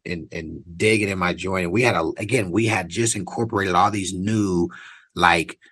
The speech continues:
nuances to our schemes. We had a, we had a very detailed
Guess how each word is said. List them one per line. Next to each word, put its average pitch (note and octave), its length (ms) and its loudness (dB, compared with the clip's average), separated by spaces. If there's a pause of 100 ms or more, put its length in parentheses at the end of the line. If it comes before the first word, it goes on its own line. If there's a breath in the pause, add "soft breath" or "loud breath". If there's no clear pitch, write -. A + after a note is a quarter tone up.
(280 soft breath)
nuances F2+ 760 6
to - 120 -4
our D2+ 100 2
schemes. G#2 540 -2
We F#2+ 80 -2
had F2 140 0
a, D2+ 100 -2
we F#2 100 0
had F2 80 0
a D#2+ 60 -4
very G2+ 300 2
detailed F#2+ 680 0